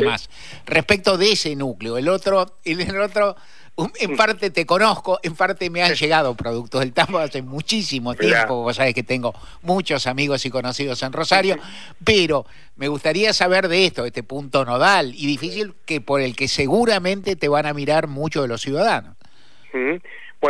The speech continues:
Speaker 1: ¿Qué
Speaker 2: mira, cuando
Speaker 1: piensas?
Speaker 2: nosotros de-, decidimos ponerle justamente Rosario sin miedo a este, a este nuevo espacio político es porque,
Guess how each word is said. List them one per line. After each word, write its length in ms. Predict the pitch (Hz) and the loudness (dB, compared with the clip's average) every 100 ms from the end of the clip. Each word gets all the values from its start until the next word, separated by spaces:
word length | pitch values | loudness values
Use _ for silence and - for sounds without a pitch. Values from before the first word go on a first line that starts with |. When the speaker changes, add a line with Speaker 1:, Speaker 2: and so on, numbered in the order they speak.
| 139 | 6
Speaker 1:
¿Qué 60 | |
Speaker 2:
mira, 80 | 147 | 4
cuando 20 | |
Speaker 1:
piensas? 260 | 143 139 123 | 2 0 -2
Speaker 2:
nosotros 320 | 131 175 170 | -6 -8 -6
de-, 140 | 147 - - - | -6 -8 -14 -12
decidimos 580 | 139 127 131 147 160 147 | -8 -8 -8 -4 -2 -2
ponerle 420 | - 131 151 147 | 0 0 2 0
justamente 540 | - 135 127 131 135 131 | -2 -6 -4 -2 0 0
Rosario 420 | 123 - 143 139 - | 0 2 2 0 -4
sin 160 | 127 | -4
miedo 360 | 147 151 143 147 - - - | 2 4 4 2 -6 -18 -8
a 140 | - 123 | -2 -2
este, 420 | 120 - 123 - | -2 -2 -2 -2
a 120 | - 127 | -2 -2
este 200 | - 127 | -2 -2
nuevo 180 | 139 131 | 0 0
espacio 340 | - 135 131 | -2 -4 -2
político 400 | 131 151 160 127 | -4 -4 0 0
es 60 | 127 | 0
porque, 420 | 127 127 139 147 | 0 2 2 2